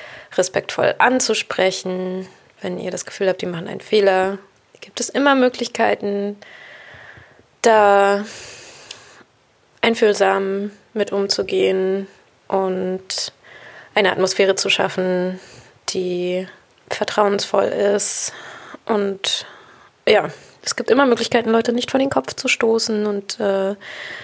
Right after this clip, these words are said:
man muss nie übergriffig sein. So, das muss man einfach nicht. Übergriffige Menschen sind Kacke. Und was wir auch mitnehmen können, ist, äh,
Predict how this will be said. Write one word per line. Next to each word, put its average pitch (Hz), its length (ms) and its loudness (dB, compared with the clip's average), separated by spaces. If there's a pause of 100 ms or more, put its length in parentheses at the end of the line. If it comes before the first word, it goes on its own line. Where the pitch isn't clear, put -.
(320)
man 196 320 0 (180)
muss 208 480 2
nie 220 400 4
übergriffig 196 600 0
sein. - 340 -6 (500)
So, 175 280 -2 (340)
das - 260 -6 (100)
muss 180 160 2
man 170 120 0
einfach 170 240 -6
nicht. 175 320 -4 (300)
Übergriffige 190 800 0 (640)
Menschen 185 540 0 (360)
sind - 480 -4
Kacke. 226 420 0 (1400)
Und 208 220 4
was - 160 0
wir - 160 4
auch 233 80 4
mitnehmen 208 360 4
können, 196 460 2
ist, - 580 -2
äh, 180 380 -4